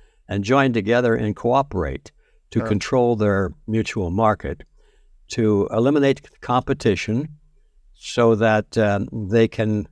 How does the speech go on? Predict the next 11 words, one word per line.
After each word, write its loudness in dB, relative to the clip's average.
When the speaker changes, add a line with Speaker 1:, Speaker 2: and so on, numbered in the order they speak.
Speaker 1:
increase -2
their 0
profits -4
and, 0
uh, 2
not 0
have 0
to -6
worry 2
about, -2
um, -6